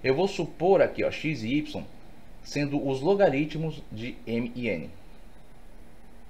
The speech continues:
na base A. Então, vou ter isso aqui, ó, logaritmo de m na base A igual a x, portanto, m igual a a elevado a x. E esta é a minha primeira equação.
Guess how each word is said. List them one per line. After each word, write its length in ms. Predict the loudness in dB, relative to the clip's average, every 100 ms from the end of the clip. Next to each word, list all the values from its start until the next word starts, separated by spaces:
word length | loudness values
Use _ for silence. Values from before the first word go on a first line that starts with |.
| -14 -14 -14 -14 -14 -6
na 160 | 0 2
base 400 | 6 6 6 2
A. 180 | 2 0 -10 -8
Então, 260 | -4 0 2
vou 80 | 2
ter 120 | 0
isso 140 | 2
aqui, 160 | 0 2
ó, 60 | 2
logaritmo 540 | 6 6 4 0 -4
de 180 | -2 0
m 240 | 0 0
na 140 | -2 0
base 320 | -2 -2 0
A 60 | 0
igual 200 | 0 -4
a 60 |
x, 400 | -4 -6 -6 -6
portanto, 500 | -8 -2 0 0 0
m 260 | 0 0 0
igual 300 | 4 6 6
a 160 | 2 -2
a 180 | -2
elevado 240 | 0 0 0
a 40 |
x. 380 | -2 -8 -10 -8
E 80 | 0
esta 200 | 0 2
é 20 |
a 0 |
minha 140 | -2 -2
primeira 340 | -2 -2 -2
equação. 360 | -2 -2 -4